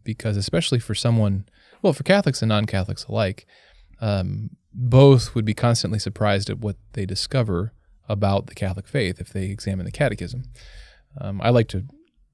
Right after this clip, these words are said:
to invite non-Catholic Christians who are exploring the church to check out the catechism because of how scripture saturated it is and how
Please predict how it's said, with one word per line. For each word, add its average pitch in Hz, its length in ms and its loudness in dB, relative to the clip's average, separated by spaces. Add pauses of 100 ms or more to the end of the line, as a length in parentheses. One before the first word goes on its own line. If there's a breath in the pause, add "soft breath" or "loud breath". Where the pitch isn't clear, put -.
to 98 240 -4
invite 98 480 0
non-Catholic 120 480 4
Christians - 560 -2
who 104 160 0
are 92 100 2
exploring 165 480 4
the 101 80 0
church - 720 -4
to - 100 -8
check 110 180 -2
out 101 100 -2
the 101 60 -8
catechism 104 440 -2
because 107 220 -2
of 101 60 -4
how 104 240 0 (440 loud breath)
scripture - 360 2
saturated 113 560 4
it 110 100 0
is 110 240 2
and 101 100 0
how 120 280 4